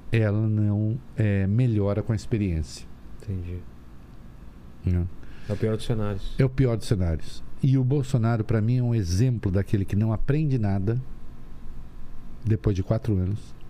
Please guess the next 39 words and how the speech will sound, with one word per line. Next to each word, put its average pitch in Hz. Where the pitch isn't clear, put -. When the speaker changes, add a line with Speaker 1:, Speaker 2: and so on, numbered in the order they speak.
Speaker 1:
Ele 113
continua 107
a 104
repetir 107
as 101
merdas 101
que -
ele 92
falava 98
em -
dois 95
mil 101
e -
dezoito. 92
Com 131
a -
devida 117
vênia, 95
merdas 113
quer 120
dizer 98
os 95
me-, 175
as, 123
os 147
mesmos 147
equívocos -
que -
eu 101
só -
produzi 92
em -
dois 95
mil 107
e -
dezoito, 127
eu -
produzo 143
agora. 110